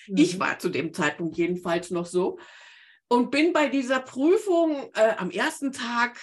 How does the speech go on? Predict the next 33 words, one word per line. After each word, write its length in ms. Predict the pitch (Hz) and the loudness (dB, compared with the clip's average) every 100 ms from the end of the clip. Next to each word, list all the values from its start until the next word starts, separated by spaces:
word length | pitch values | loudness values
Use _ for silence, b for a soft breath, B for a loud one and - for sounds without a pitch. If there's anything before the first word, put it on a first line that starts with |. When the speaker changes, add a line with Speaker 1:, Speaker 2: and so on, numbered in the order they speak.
| - 220 - | -16 -8 2
Speaker 1:
äh, 560 | 196 185 185 190 185 | 4 4 4 0 -2
ging 320 | 175 214 233 | -6 -6 -4
es 280 | - 190 190 | -4 -4 -4
darum, 460 | 180 202 220 214 220 | -2 0 0 0 0
man 160 | 190 | 0
musste 360 | 196 240 - - | 0 -4 -6 -2
alle 160 | 214 214 | 0 2
möglichen 720 | 208 240 247 233 247 214 - _ - | 2 0 -4 -4 -2 -4 -8 _ -18
Fotos 580 | 185 247 311 339 311 302 | -10 -2 0 0 0 -2
erkennen, 640 | - 226 - 262 269 262 | -6 -8 -4 -2 0 0
aktuelle 500 | - 233 - - - | -2 -6 -6 -4 -4
Pressefotos. 1000 | - 277 277 202 226 226 226 220 208 - B B 220 B B _ | -2 -2 -2 -6 -2 -2 0 -2 -4 -10 B B -16 B B _
Äh, 380 | 196 208 202 196 | 2 4 4 2
so, 140 | 185 180 | 0 -6
das 80 | |
war 100 | 175 | -6
so 160 | 175 170 | -4 -4
Brockdorf 1000 | - 233 269 - 233 226 226 226 - - - | -2 -4 -2 -2 0 2 0 -4 -14 -20 -2
und, 420 | 180 180 175 180 - - - - | 2 2 2 0 -4 -14 -6 2
äh, 540 | 180 180 180 175 175 | 4 6 4 2 0
sie 140 | 170 180 | -2 -4
haben 100 | 185 | -2
sich 120 | 180 | -4
an 80 | 180 | -4
den 140 | 190 | -2
Schienen 360 | - 277 247 240 | 2 2 2 -2
festge-, 480 | - 226 - 220 | -4 -6 0 0
und 140 | 175 - | 0 -6
ach, 140 | - - | -8 -8
was 240 | 185 - | -8 -4
alles 280 | 156 147 - | -6 -6 -8
war, 220 | 127 120 | -8 -8
kein, 220 | - 160 | -6 -8